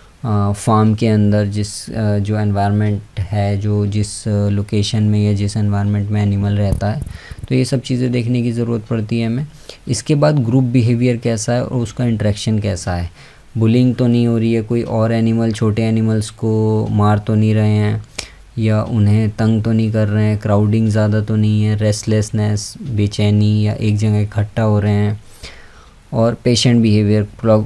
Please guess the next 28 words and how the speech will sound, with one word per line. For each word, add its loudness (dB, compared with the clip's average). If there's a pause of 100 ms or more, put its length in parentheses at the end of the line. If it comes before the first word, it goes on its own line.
(100)
proximity 2
to 0
the 0
group, 0 (260)
group 2
से -4
अलग 0 (140)
खड़ा 2
एनिमल 2
की -2
उसके -4
पास 2
है, 2 (460)
उसका -2
stance 0
कैसा 0
है, 2
gate 2
किस -4
type 0
का 0
है, 2
चलता -2
कैसे -2
है, 0
respiration -2
रेट -2
वगैरह, -2